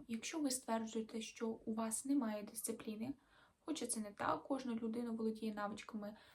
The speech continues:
саморегуляції, дисципліни, самоаналізу, мотивації і так далі, то ви можете використати правило двох хвилин.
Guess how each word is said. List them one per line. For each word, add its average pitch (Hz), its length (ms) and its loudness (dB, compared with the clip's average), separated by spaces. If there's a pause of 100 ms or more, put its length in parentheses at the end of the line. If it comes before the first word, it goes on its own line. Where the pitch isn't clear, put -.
(140)
саморегуляції, 262 960 2
дисципліни, 247 720 0
самоаналізу, 226 840 0
мотивації 247 680 0
і - 20 -8
так 220 160 -2
далі, 302 320 2 (680)
то 294 220 10
ви 262 100 6
можете 240 380 -2
використати 226 600 -6
правило 370 760 4
двох 233 540 4
хвилин. 226 500 0